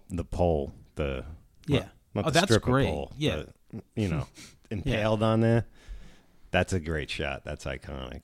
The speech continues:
Speaker 1: But
Speaker 2: That's why when people
Speaker 1: I
Speaker 2: get
Speaker 1: can't get, I can't even get that far 'cause I
Speaker 2: Yeah.
Speaker 1: can't deal with the animal
Speaker 2: That's what
Speaker 1: stuff.
Speaker 2: I'm saying, when, when people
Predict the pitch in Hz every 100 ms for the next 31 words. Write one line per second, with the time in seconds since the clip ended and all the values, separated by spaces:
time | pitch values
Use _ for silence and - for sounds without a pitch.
0 | _ - - 240 220 190 190 175 165 151
1 | 113 95 95 92 - 87 - 110 98 95
2 | 107 - 92 82 - 85 87 85 82 143
3 | 87 - 101 95 87 82 95 92 78 82
4 | 214 - 175 147 143 151 139 165 165 131